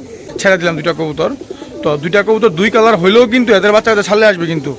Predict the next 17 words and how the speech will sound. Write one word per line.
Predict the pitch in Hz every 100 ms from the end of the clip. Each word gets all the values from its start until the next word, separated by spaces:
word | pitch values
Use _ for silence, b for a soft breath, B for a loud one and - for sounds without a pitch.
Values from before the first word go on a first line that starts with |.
| - -
আর | 143 143
নরের | 165 202 196
তো |
যেটা | 190 202 202
বললাম, | 196 196
নরের | 180 190
রেজাল্ট | 170 170 156
করা, | 185 165
নরে | 143 127
ষাট | 165
কিলো | 190 180
পর্যন্ত | 165 170 160 180
টস | 175 -
করা | 160 147
নর, | 143 120 - - - - - - 196
এরা | 208 190
কিন্তু | 208